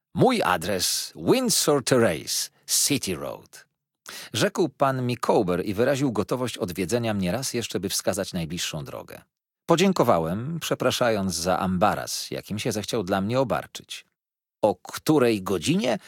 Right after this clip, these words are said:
spytał. „Mógłbym około ósmej”, odrzekł pan Quinion. „Około ósmej tedy”, kończył pan Micawber. „Nie zatrzymuję pana dłużej. Żegnam”.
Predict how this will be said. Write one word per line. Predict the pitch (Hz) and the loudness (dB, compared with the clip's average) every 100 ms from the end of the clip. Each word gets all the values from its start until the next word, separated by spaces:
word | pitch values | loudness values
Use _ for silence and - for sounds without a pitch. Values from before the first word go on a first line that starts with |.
| - | -8
spytał. | - 127 117 101 95 - - | -4 -2 0 -2 -2 -10 0
„Mógłbym | 156 214 196 170 185 160 151 _ _ - | 2 4 4 4 4 2 -2 _ _ -2
około | - 139 | 4 6
ósmej”, | 139 107 - - - - - _ _ _ _ - | 4 2 -2 -4 -16 -18 -20 _ _ _ _ 0
odrzekł | 131 104 117 98 | 0 0 -2 -4
pan | 87 90 | -4 -4
Quinion. | 85 73 60 - - _ _ _ _ - | -4 -10 -10 -18 -20 _ _ _ _ 2
„Około | 240 - - 107 101 95 - - | 2 6 4 6 6 4 2 2
ósmej | 269 - - 82 71 64 _ | 4 4 0 -4 -8 -10 _
tedy”, | 101 82 78 69 - _ _ - | -2 -2 -4 -10 -18 _ _ 0
kończył | 135 131 - 110 | 2 2 0 0
pan | 104 | 0
Micawber. | 98 92 85 69 - - - - _ | 0 -2 -4 -6 -12 -16 -20 -20 _
„Nie | - 175 | 2 6
zatrzymuję | 185 - - 107 120 95 | 6 4 2 2 2 2
pana | 76 69 | -2 -8
dłużej. | 69 85 67 62 58 _ _ _ _ | -8 -8 -8 -10 -14 _ _ _ _
Żegnam”. | 82 104 - - - 151 | -2 -2 -4 -12 -16 -18